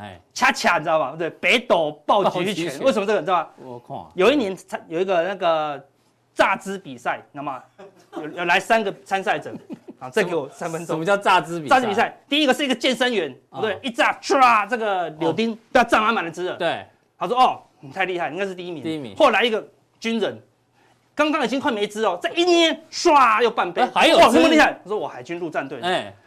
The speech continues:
Speaker 2: 那个已经干到不能再干了，对不对？
Speaker 1: 还有人在捏。
Speaker 2: 后来，后来来一个老，老，老先生，他说：“老先生，你还玩吗？”“那没有玩了，已经没有，没有汁了。”
Speaker 1: 对。
Speaker 2: 他说：“没关系。”他轻轻一捏，咕噜咕噜咕噜咕噜掉三杯出来了。他说：“
Speaker 1: 他可以
Speaker 2: 为什么已经没有水了？”
Speaker 1: 对。
Speaker 2: 他还可以榨出三杯。
Speaker 1: 他会变魔术吗？
Speaker 2: 我说：“哪里？你是做什么的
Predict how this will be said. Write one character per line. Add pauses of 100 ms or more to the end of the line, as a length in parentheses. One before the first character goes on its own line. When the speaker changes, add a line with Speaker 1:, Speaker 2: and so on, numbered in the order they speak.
(220)
Speaker 2:
那
个
已
经
干
到
不
能
再
干
了，
对
不
对？
Speaker 1:
还
有
人
在
捏。
Speaker 2:
后
来，
后
来
来
一
个
老，
老，
老
先
生，
他
说
：“老
先
生，
你
还
玩
吗
？”“那
没
有
玩
了，
已
经
没
有，
没
有
汁
了。”
Speaker 1:
对。
Speaker 2:
他
说
：“没
关
系。” (160)
他
轻
轻
一
捏， (380)
咕
噜
咕
噜
咕
噜
咕
噜
掉
三
杯
出
来
了。
他
说：“ (460)
Speaker 1:
他
可
以
Speaker 2:
为
什
么
已
经
没
有
水
了？”
Speaker 1:
对。
Speaker 2:
他
还
可
以
榨
出
三
杯。
Speaker 1:
他
会
变
魔
术
吗？
Speaker 2:
我
说
：“哪
里？
你
是
做
什
么
的